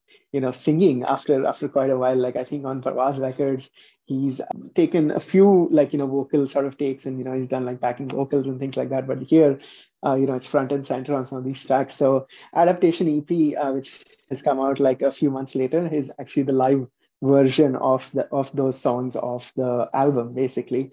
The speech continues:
And yeah, like, I mean, I think it's, it's just a sort of, like, a slight retelling in some sense. I think definitely more, uh, hard hitting, uh, definitely much more,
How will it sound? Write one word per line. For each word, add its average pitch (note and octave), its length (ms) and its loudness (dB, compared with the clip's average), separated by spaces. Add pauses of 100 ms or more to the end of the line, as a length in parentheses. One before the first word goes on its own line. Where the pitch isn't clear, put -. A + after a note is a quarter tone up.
(100)
And D3 140 0
yeah, G3 160 4
like, C#3+ 160 2
I C#3+ 60 0
mean, D3 180 0
I C3+ 80 -4
think D#3+ 460 -4 (120)
it's, A#2+ 480 0
it's D#3 140 2
just F#3 240 4
a G3 80 4
sort F3+ 160 4
of, E3 100 2
like, E3 280 2
a C#3+ 200 4
slight E3+ 580 0
retelling E3+ 500 -2
in E3 140 -12
some E3 200 -14
sense. G3 260 -8
I - 120 -6
think E3+ 180 -2
definitely D#3 460 0
more, C#3+ 520 2 (480)
uh, C3+ 200 4
hard C#3+ 320 4
hitting, C3+ 440 0 (300)
uh, C#3 240 0
definitely D3+ 500 -2
much C#3 440 -4
more, C#3 360 0